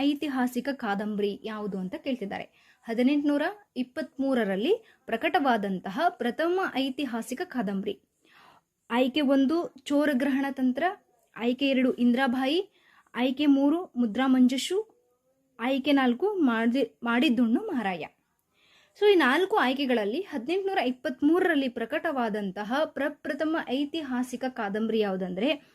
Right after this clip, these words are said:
ಮುದ್ರಾ ಮಂಜುಷು. ಇದೊಂದು ಪ್ರಪ್ರಥಮವಾಗಿ ಕನ್ನಡದಲ್ಲಿ ಬಂದಂತಹ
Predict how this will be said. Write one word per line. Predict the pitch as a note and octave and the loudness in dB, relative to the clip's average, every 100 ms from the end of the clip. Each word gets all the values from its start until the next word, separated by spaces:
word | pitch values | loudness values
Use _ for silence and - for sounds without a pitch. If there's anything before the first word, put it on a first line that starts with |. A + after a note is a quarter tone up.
| _ - | _ -2
ಮುದ್ರಾ | B3 G#3 B3+ E4+ | -2 2 4 4
ಮಂಜುಷು. | D4+ A3+ G#3+ G#3 - - _ _ _ _ _ _ _ _ _ _ _ _ _ _ _ _ - | 4 2 0 -4 -4 -8 _ _ _ _ _ _ _ _ _ _ _ _ _ _ _ _ -4
ಇದೊಂದು | B3+ A#3+ B3 A3 D#4 A4+ - _ _ _ _ _ _ | 0 4 6 6 4 2 -2 _ _ _ _ _ _
ಪ್ರಪ್ರಥಮವಾಗಿ | B3+ C4 - C#4 C#4 C4+ C4 B3 A#3 A3+ E4+ | -4 -4 -4 -4 0 2 2 2 2 0 0
ಕನ್ನಡದಲ್ಲಿ | F4+ - B3 C4+ C4 B3 A#3+ B3 | -2 0 2 2 2 2 2 0
ಬಂದಂತಹ | A3 A3 A3 A3 G#3 G#3+ G3 | 0 -4 -4 -4 -4 -6 -2